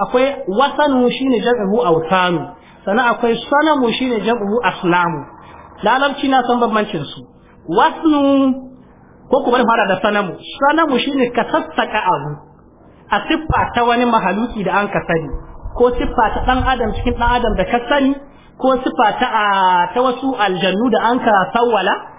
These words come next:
Ina ne baka san aljanni ba. Sai dai wanda kai imagine. Ko?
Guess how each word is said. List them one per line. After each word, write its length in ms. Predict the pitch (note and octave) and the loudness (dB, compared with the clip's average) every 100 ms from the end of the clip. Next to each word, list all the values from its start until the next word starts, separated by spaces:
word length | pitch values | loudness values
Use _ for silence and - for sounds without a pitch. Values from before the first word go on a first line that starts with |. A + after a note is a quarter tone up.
| - - | -20 -16
Ina 260 | A#3+ B3+ A#3 | -8 -4 -2
ne 80 | A3 | -2
baka 160 | F#3+ | -2
san 120 | F#3 G3+ | 0 0
aljanni 320 | E3 D3+ D3 | 0 -2 -2
ba. 140 | D3 C#3 - - - | -4 -6 -14 -20 -10
Sai 180 | - A#3 | -2 0
dai 120 | C4 | 2
wanda 220 | B3 G3 | 2 0
kai 160 | F#3+ A3+ | 0 -2
imagine. 640 | A3+ F#3+ G3 F#3+ G#3 F3 - - - - - | 0 0 0 0 -2 -2 -4 -6 -6 -12 -6
Ko? 180 | B3 | 0